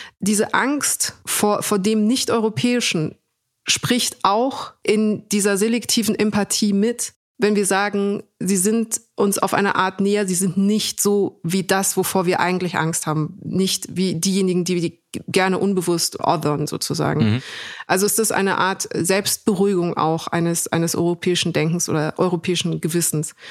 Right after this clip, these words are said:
Speaker 1: Und mit dieser Brille war natürlich dann alles sehr grimm, aber, und jetzt kommt wirklich das ganz große und wichtige Aber,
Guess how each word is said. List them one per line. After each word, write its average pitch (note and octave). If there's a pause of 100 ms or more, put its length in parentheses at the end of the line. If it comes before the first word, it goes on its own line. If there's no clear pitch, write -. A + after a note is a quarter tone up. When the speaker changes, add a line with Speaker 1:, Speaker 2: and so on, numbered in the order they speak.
(320)
Speaker 1:
Und G3+
mit G#3+
dieser B3+
Brille C4
war A3+
natürlich A3+
dann G3
alles G#3
sehr G3 (1400)
grimm, B3 (540)
aber, A#3 (220)
und G#3+
jetzt A#3+
kommt A#3+
wirklich B3
das -
ganz C4
große C#4
und G#3+
wichtige -
Aber, G3